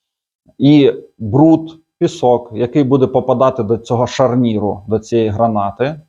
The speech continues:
виведе з ладу цю гранату. Так от, сам привід кош-, коштує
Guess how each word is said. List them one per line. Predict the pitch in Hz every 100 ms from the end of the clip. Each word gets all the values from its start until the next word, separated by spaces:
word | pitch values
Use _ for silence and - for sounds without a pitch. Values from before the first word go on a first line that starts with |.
| -
виведе | 104 156 131 113 104 95
з | 107 107
ладу | 127 117 98
цю | - 117
гранату. | 110 107 101 98 104 135
Так | 131 123
от, | 156 - -
сам | - 143 131 - _
привід | 165 208 226 139 - _ _ _ _ _ _
кош-, | 120 113 - _
коштує | 113 107 - 107